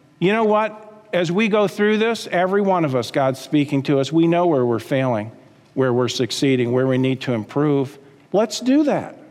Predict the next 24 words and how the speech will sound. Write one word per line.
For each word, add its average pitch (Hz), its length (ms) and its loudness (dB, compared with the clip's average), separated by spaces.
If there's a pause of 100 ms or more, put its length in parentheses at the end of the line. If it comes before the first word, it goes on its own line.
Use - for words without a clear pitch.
(220)
You 208 140 2
don't 285 240 2
leave 254 260 0
this 190 240 0
here. 196 380 -2 (480)
We 180 120 4
take 226 300 -2
it 170 140 -2
with 190 260 0
us. - 400 -8 (320)
It's - 100 -4
why 208 200 2
you 202 80 4
have 175 180 2
a 151 80 2
note 175 320 2
sheet, - 400 -2 (360)
so 160 180 0
we 170 160 4
can 165 160 -2
take 190 280 0
it 165 120 -4
with 170 240 0
us, - 320 -6